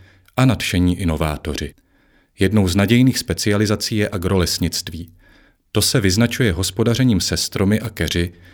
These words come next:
v kombinaci s dobytkem, běžnými plodinami nebo smíšeným farmařením.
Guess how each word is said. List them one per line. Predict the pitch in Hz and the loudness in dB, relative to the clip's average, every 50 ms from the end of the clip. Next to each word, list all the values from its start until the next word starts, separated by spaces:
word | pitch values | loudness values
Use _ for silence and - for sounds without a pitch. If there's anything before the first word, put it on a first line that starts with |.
| - - - _ | -20 -20 -20 _
v | - - | -20 -4
kombinaci | - 104 98 101 127 123 123 120 - 120 | 0 0 4 4 4 4 4 2 0 -2
s | 90 78 | -2 0
dobytkem, | 78 87 78 95 92 - - - 113 104 104 107 110 110 - | -2 0 0 0 -2 -4 -2 0 0 0 2 0 -2 -4 -6
běžnými | 95 90 92 87 90 120 120 110 92 80 | -2 -2 0 0 2 2 4 4 2 0
plodinami | - - 90 85 80 92 92 95 95 95 95 95 92 - - - - - - - | 0 0 -2 0 2 2 2 2 4 2 2 0 -2 -6 -16 -20 -20 -20 -4 -2
nebo | 101 107 104 127 | 0 2 2 0
smíšeným | - - 104 95 90 - - 90 87 90 87 | 0 0 0 -2 0 0 0 0 2 2 0
farmařením. | - - 87 80 78 82 87 82 - 82 76 76 73 71 71 71 | -2 -2 -4 -2 0 0 0 0 -2 -2 -4 -4 -6 -8 -10 -12